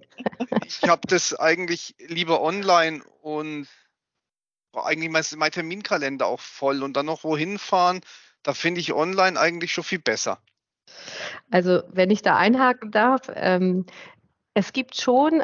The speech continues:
Speaker 1: ein Format, wo ich denke, online ist genau richtig geeignet, nämlich wenn du nach einer Weiterbildung suchst oder wenn du dich, äh, ja wirklich weiter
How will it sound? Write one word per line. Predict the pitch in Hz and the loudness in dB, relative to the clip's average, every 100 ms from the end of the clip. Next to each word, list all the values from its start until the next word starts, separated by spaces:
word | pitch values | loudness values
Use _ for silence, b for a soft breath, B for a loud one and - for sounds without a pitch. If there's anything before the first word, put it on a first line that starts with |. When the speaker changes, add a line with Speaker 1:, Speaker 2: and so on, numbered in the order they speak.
| - | 2
Speaker 1:
ein | 202 233 | 2 4
Format, | 233 233 208 208 220 | 2 4 6 4 4
wo | 208 | 0
ich | 208 | 2
denke, | 190 202 202 | 2 2 2
online | - 196 196 180 | 2 4 2 0
ist | - | 0
genau | 185 175 | 0 2
richtig | 180 214 226 - | 2 -2 -8 -4
geeignet, | 190 - 185 214 - | -2 0 0 0 2
nämlich | 185 190 - | 2 0 2
wenn | 185 196 | 2 2
du | 202 202 - | 0 -2 -2
nach | 196 180 180 185 - | 2 4 4 2 -4
einer | - 180 180 175 | 0 2 4 4
Weiterbildung | 165 165 180 170 165 165 | 2 2 2 2 2 0
suchst | 160 160 175 | -2 -4 0
oder | 180 | 0
wenn | 175 175 | 2 2
du | 180 | 0
dich, | 180 180 - - | -2 -4 -6 -6
äh, | - - - | -4 -2 0
ja | 180 170 | 2 2
wirklich | 165 196 190 - | 0 -2 -2 0
weiter | 160 185 170 | 2 2 2